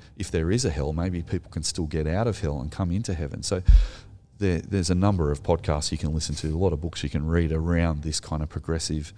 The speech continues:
experiment and this kind of progressive thought, which is really starting to get a kick on because of the iPhone. So we've talked about the new atheists leading to this progressive, uh, thing in some ways. The iPhone has given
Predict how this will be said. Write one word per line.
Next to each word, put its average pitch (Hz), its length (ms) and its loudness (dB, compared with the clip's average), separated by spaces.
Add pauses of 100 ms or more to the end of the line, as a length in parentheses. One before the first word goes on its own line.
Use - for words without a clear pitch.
(440)
experiment 78 720 -2
and 80 160 -2
this 78 220 -2
kind 76 220 -4
of 71 80 -4
progressive 76 640 -4 (600)
thought, - 380 0 (520)
which 85 260 -4
is 85 160 -2
really 92 400 2
starting 78 500 0
to 76 60 -4
get 76 140 -2
a 73 40 -4
kick - 300 -2
on 80 120 0
because 95 340 0
of 71 100 -2
the 80 120 -2
iPhone. 87 420 -2 (240)
So 80 400 -2 (360)
we've - 120 -4
talked - 220 0
about 78 240 0
the 71 60 -4
new 80 240 0
atheists 85 460 -2
leading 78 280 0
to - 100 -8
this 76 120 -2
progressive, 78 640 -4 (360)
uh, 82 240 -4 (100)
thing 76 180 -2
in 73 100 -2
some 101 240 0
ways. 78 440 -2
The 76 120 -2
iPhone 82 460 0
has 78 200 -2 (480)
given 78 380 -2